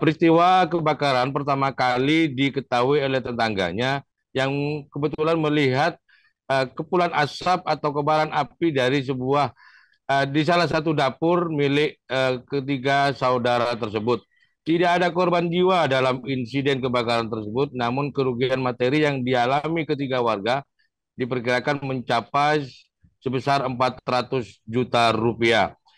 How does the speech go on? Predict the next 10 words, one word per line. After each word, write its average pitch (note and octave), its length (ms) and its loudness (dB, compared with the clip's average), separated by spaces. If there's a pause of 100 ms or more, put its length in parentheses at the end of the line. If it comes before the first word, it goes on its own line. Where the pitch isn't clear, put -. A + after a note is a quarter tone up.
(220)
Eh, D3+ 580 2 (220)
berdasarkan, E3+ 880 0
eh, D#3+ 320 0
penga-, D3+ 480 -2 (160)
keterangan D#3 320 0
dari D3+ 240 2
pihak C3 560 0
B C3 160 -2
P - 80 -4
D G2 100 -8